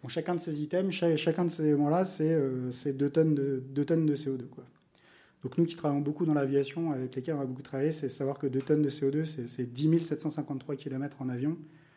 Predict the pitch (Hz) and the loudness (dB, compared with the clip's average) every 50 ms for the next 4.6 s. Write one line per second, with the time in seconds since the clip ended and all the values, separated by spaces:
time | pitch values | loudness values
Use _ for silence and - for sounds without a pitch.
0 | _ _ _ _ _ - - - 143 139 135 131 131 127 127 131 135 135 131 127 | _ _ _ _ _ -18 -10 -6 -4 -2 -2 -2 -2 0 0 2 2 2 0 0
1 | - 147 135 143 139 139 - 156 156 - - 147 147 156 151 151 147 139 - - | 0 0 2 2 0 0 -2 -4 -2 0 2 4 6 6 6 6 4 2 -2 -4
2 | 151 139 143 139 139 139 139 143 151 143 135 127 127 143 135 127 135 123 123 127 | -6 -4 -2 -2 -2 -2 0 0 0 0 -2 -2 -2 -2 -2 0 0 -2 -2 -2
3 | 127 - 117 120 127 135 151 160 156 - - _ _ _ _ _ _ _ _ _ | -4 -6 -10 -10 -8 -8 -8 -10 -12 -14 -20 _ _ _ _ _ _ _ _ _
4 | _ _ _ _ _ _ - - - 127 120 | _ _ _ _ _ _ -16 -12 -10 -8 -8